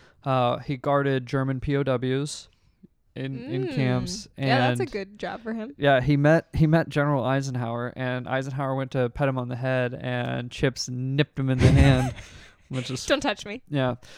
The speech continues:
Speaker 1: So it's kinda crazy. Uh,
Speaker 2: That's
Speaker 1: so
Speaker 2: funny.
Speaker 1: Chips was awarded the Silver Star, which,
Speaker 2: Ooh.
Speaker 1: yeah. And he was cited for the Distinguished Service Cross, which
Speaker 2: Wow.
Speaker 1: is just below the Medal of Honor.
Speaker 2: Wow, good for him.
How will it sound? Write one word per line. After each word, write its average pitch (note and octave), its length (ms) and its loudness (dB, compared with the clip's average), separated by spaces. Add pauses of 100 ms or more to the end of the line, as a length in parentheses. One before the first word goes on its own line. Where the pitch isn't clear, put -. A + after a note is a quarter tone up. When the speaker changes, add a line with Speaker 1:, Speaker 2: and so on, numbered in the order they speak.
(200)
Speaker 1:
So - 120 0
it's F3+ 100 -2
kinda C#4 160 4
crazy. C#3 440 2
Uh, C3 220 2
Speaker 2:
That's B2 100 0
Speaker 1:
so D3+ 80 0
Speaker 2:
funny. - 100 -4
Speaker 1:
Chips E3+ 180 0
was F3 120 -4
awarded B2 480 2
the A#2+ 100 -2
Silver C3+ 300 0
Star, B2 460 2 (400)
which, C3+ 280 0 (140)
Speaker 2:
Ooh. G#3 320 -2
Speaker 1:
yeah. B2 280 2 (680)
And C#3 200 -2
he D#3 80 0
was D3 160 -2
cited F3+ 560 -2
for - 120 -8
the B2+ 120 -2 (160)
Distinguished D#3 600 -4
Service A#2+ 340 -4
Cross, - 420 -8 (380)
which C3+ 180 4
Speaker 2:
Wow. B2+ 40 0
Speaker 1:
is A#2+ 40 -2
just C3+ 400 -2
below B2 220 -6
the A#2 80 -8
Medal B2 280 -4
of B2 80 -8
Honor. B2+ 360 -10
Speaker 2:
Wow, A#3 240 -10 (480)
good - 160 -14
for - 120 -14 (140)
him. D#4+ 540 -18